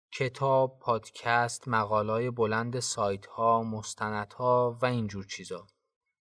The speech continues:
نکته اینه که طولانی باشه. مطالب طولانی دو تا مزیت مهم دارن.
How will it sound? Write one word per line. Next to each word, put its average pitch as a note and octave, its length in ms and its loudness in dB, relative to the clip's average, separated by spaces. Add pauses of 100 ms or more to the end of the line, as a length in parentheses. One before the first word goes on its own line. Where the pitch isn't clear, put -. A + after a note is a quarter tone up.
(120)
نکته D3+ 400 2
اینه F#3+ 220 2
که F#3+ 160 0
طولانی A#2 640 -2
باشه. - 460 -6 (960)
مطالب F3 500 4
طولانی D#3 640 2
دو D3+ 140 4
تا D#3 140 2
مزیت C3 500 0
مهم G#2 420 0
دارن. F2+ 360 -6